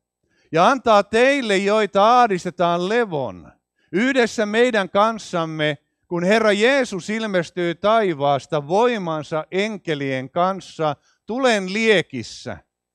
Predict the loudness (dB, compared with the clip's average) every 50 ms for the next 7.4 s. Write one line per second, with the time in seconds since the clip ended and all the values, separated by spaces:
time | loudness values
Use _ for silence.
0 | _ _ _ _ _ _ _ _ _ -2 -2 0 2 2 2 2 2 -2 -2 0
1 | 2 2 4 2 0 -2 -2 -2 -2 -2 0 2 2 2 4 2 0 -2 _ 0
2 | 2 4 4 4 2 0 -2 _ -8 -8 -6 -4 -4 -4 -4 -4 -6 -6 -4 -2
3 | -2 0 0 2 2 2 2 0 0 -4 _ _ _ _ _ -2 0 0 2 2
4 | 2 0 0 _ -2 0 0 2 0 0 -2 _ -12 -10 -8 -6 -4 -2 0 2
5 | 2 2 2 0 -2 -2 -2 -2 0 0 0 0 0 0 0 -2 -2 0 0 0
6 | 0 0 -2 -2 -2 -4 -4 -2 0 0 0 0 -2 -2 -4 -6 -8 -10 -10 -8
7 | -4 -2 -2 0 -2 -4 -8